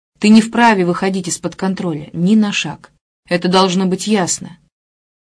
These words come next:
Какие ещё качества, кроме решительности и выдержки, могли бы поддержать Вильямисара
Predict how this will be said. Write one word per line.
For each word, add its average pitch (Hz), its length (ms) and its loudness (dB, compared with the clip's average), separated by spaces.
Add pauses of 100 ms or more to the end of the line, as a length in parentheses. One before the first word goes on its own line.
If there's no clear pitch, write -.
(120)
Какие 277 340 -4
ещё 240 280 -2
качества, 196 540 -2
кроме 180 320 -2
решительности 170 800 -4
и 165 160 -2
выдержки, 190 580 -2
могли 196 380 0
бы 196 120 0
поддержать 190 680 -2
Вильямисара 170 800 -6